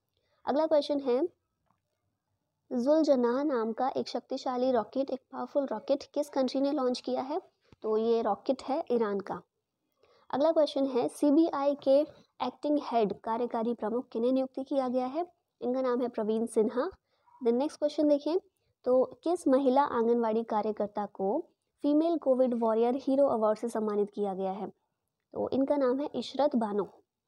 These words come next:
अगला क्वेश्चन है, ग्लोबल डेमोक्रेसी इंडेक्स ट्वेंटी ट्वेंटी में देश, अ, कौन सा देश शीर्ष पर रहा है? तो नॉर्वे कंट्री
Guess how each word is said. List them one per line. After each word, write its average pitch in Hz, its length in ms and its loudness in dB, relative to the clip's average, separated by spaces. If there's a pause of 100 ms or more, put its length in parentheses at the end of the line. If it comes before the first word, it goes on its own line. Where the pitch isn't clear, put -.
(720)
अगला 302 240 2
क्वेश्चन 294 300 2
है, 302 160 -4
ग्लोबल 254 360 4
डेमोक्रेसी 247 560 0
इंडेक्स 233 540 -2 (440)
ट्वेंटी 302 240 2
ट्वेंटी 233 280 0
में 247 200 0
देश, 240 320 0 (140)
अ, 220 140 -6
कौन 254 220 0
सा 285 140 0
देश 269 320 2
शीर्ष 277 260 -2
पर 240 200 -6
रहा 214 200 -4
है? 214 180 -4
तो 202 120 -12
नॉर्वे 214 400 0
कंट्री 285 440 -2